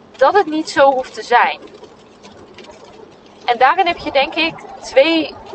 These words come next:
twee dingen te shiften. Eén is je overtuigingen over verkopen. Want het is namelijk ook zo dat,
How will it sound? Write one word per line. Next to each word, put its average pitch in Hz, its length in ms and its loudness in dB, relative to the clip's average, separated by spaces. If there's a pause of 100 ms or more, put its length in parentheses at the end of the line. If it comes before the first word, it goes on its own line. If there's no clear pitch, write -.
(160)
twee 339 460 2
dingen 247 240 -6
te - 120 -18
shiften. - 520 -8
Eén 339 280 -2
is 415 500 -6 (1300)
je 240 120 2
overtuigingen 277 1000 0
over 269 240 -2
verkopen. 262 580 0
Want 220 320 0 (1800)
het - 160 -2
is 302 120 -6
namelijk 302 460 0
ook 311 180 2
zo 302 140 -4
dat, 240 400 2